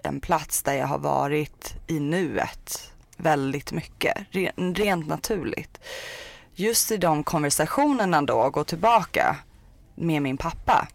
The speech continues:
så har ju det verkligen varit min andliga, eh, meditation.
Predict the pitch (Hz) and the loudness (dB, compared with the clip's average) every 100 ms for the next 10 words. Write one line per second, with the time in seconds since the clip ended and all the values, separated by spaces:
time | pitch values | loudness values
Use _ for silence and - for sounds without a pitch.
0 | - - 185 180 160 147 151 143 135 139 | -6 0 2 4 4 2 0 0 0 -2
1 | 139 143 143 135 143 185 143 131 - 139 | -2 -4 0 2 2 0 -2 0 0 0
2 | 139 156 170 147 127 127 - - - - | -2 -2 0 2 0 -2 -10 -20 -20 -20
3 | _ - 67 53 - 147 - 160 156 - | _ -8 -6 -6 -6 -10 -6 -2 -2 -2
4 | 135 - 202 - | -4 0 -2 -2